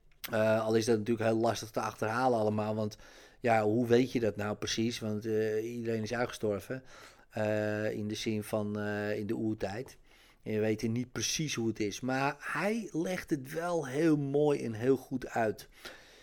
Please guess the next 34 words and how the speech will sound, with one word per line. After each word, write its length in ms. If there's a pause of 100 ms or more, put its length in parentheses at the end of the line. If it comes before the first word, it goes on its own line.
(340)
En 640 (1040)
nog 300
het 120
leuke 440
is, 200
wat 180
ik 160
er 80
dan 240
aan, 420
eh, 380
zelf 420
verbind, 360
dan 100
denk 200
ik, 140
ja, 300 (300)
dus 180
de 120
evolutie 680
zorgt 360
er 180
gewoon 260
voor 240
dat 180 (120)
al 420
die 160
onvriendelijke 680
mensen 480
die 200
je 60
nu 320
kent, 640 (1500)
worden 320